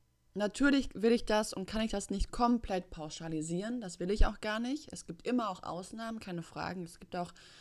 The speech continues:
Werbevideos, die nichts mit Sex-Sales zu tun hat, sondern eben auf andere Benefits basiert. Und genau auf diese Benefits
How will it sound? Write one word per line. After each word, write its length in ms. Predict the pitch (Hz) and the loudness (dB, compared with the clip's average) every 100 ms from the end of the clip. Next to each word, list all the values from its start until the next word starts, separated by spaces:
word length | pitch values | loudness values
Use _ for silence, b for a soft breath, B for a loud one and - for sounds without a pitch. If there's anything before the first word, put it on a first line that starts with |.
| B B | B B
Werbevideos, 1120 | 143 165 180 202 185 202 202 202 202 202 - | 0 4 6 4 0 0 2 2 2 0 -4
die 360 | - 180 175 175 B B B B | -2 0 0 -2 B B B B
nichts 340 | 180 214 - | -2 -2 -2
mit 160 | 214 202 | -6 -6
Sex-Sales 640 | - 196 - - 190 190 | 0 0 -2 -6 -4 -4
zu 100 | - | -6
tun 220 | - 196 | -10 -8
hat, 100 | 196 | -8
sondern 240 | 190 175 - | -6 -6 -2
eben 240 | 175 180 170 B B B | -2 -2 -4 B B B
auf 240 | 175 - | -8 2
andere 420 | 180 220 226 196 | 4 4 2 2
Benefits 800 | 175 170 170 175 170 - 165 - - - | 0 0 2 2 -2 -2 -4 -6 -12 -2
basiert. 580 | 165 160 156 147 160 - | -2 -2 -2 -4 -4 -4
Und 140 | 185 | -2
genau 260 | 208 240 262 | 4 6 4
auf 80 | |
diese 220 | 254 254 208 | 4 4 4
Benefits 760 | 214 247 233 196 190 - - | 4 4 2 -4 -4 -6 -12